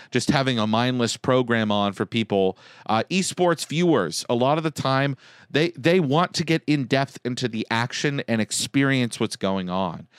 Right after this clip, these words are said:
And if you don't have that, uh, the au-, audience is not afraid to let you know, to tell you, like, that your on-air talent is dull, that your programming, uh, whether it be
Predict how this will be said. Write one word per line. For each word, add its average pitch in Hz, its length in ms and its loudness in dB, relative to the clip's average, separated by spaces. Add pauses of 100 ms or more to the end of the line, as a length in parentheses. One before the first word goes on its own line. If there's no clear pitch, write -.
(280)
And 143 160 2
if 135 120 -2
you 156 140 0
don't 131 320 0
have 135 300 0
that, 175 280 2 (300)
uh, 120 240 2
the 131 160 4
au-, 147 160 4
audience 156 420 2
is 113 140 -2
not 131 240 2
afraid 139 400 2
to 117 100 -4
let 110 320 0
you 117 60 0
know, 110 460 2
to 123 100 -6
tell 160 320 2
you, 87 260 0 (280)
like, 117 260 -2
that 139 200 0
your 139 180 4
on-air 131 360 4
talent 123 480 2
is 107 220 0
dull, 95 500 0 (280)
that 123 180 0
your 123 200 4
programming, 110 920 0
uh, 104 360 0
whether 127 340 2
it 113 140 -2
be 120 320 2